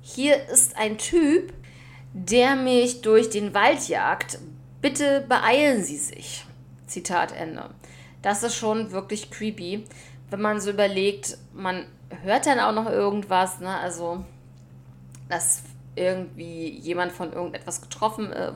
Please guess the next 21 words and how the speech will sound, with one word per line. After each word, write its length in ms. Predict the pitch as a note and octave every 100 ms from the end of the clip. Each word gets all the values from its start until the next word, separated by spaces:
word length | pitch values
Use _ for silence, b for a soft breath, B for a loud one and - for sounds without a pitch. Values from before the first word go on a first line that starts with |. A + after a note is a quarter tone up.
| F#3
wurde, 440 | A3 A3+ G3+ G#3 B B B B
dass 240 | F#3+ -
irgendwie 320 | F3 G3+ G#3+
ein 80 | G#3+
anderes 440 | D3 G#3 A3 A3 -
Auto 300 | A#3+ B3+ A#3+
noch 200 | G#3+ A#3
mit 220 | G#3 -
involviert 640 | - F#3+ G3 F#3+ F#3+ G3+ G3+
ist 240 | F#3+ -
und 200 | G3+ G3+
so 180 | G3+ F3
weiter. 460 | F#3+ G#3 G3 F#3+ C#4 - B B B B B B -
Und 760 | - G#3+ G#3+ G#3+ G#3 G#3 G#3 G#3 - - - - - - - - - - - - - - - - - - - - - - - - - - - C2 - - - - - - - - - - - - - - - - - -
dann 720 | G#3+ G#3 G#3 G#3 G#3+ G#3 -
ging 180 | G#3+ A3+
es 220 | A3 -
los. 560 | G3+ G#3 A#3 B3 - - B B B - -
Dann 260 | G#3+ A3+
wurde 260 | A3+ B3+ B3+
gesagt, 720 | A#3 G#3+ G#3+ A#3+ - -